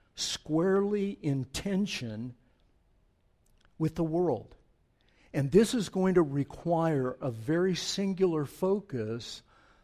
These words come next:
on two things, the person and the work of Jesus Christ. Where the church gets messed up is that they take their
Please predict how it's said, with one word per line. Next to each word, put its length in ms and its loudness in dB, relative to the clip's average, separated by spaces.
on 200 -2
two 240 -4
things, 840 -6
the 120 -4
person 840 -8
and 160 -2
the 80 -2
work 640 -4
of 140 -6
Jesus 460 -6
Christ. 520 -8
Where 80 0
the 100 -2
church 440 -10
gets 260 -4
messed 420 -4
up 240 -4
is 200 0
that 140 -2
they 120 0
take 420 -4
their 160 0